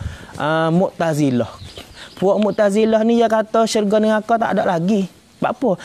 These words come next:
Kalau ada pun, sia-sia. Dia buat gapo? Ada syurga lah ni, muka tak ada duk, duk guna lagi. Itu bukan ahli sunnah wal jamaah. Sebab tu amal raya katanya, amal kecek hak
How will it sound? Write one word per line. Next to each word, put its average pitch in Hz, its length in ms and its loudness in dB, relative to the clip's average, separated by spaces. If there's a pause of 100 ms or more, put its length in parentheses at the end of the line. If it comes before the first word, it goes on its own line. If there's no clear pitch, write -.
(140)
Kalau 180 240 2
ada 190 260 0
pun, 277 400 0
sia-sia. 214 720 2 (240)
Dia 180 60 2
buat 196 180 0
gapo? 392 380 -4 (640)
Ada 208 240 2
syurga 226 340 0
lah 226 220 4
ni, 214 180 2
muka 220 300 2
tak 214 180 0
ada 196 140 2
duk, 185 240 0
duk 180 160 0
guna 208 320 2
lagi. 190 320 2
Itu 269 320 0
bukan 226 480 0
ahli 233 260 0
sunnah 240 300 2
wal 233 160 2
jamaah. 247 380 0 (960)
Sebab 214 400 -2
tu 202 80 -2
amal 185 260 0
raya 185 220 2
katanya, 185 500 0
amal 190 220 0
kecek 170 340 -2
hak 175 240 -2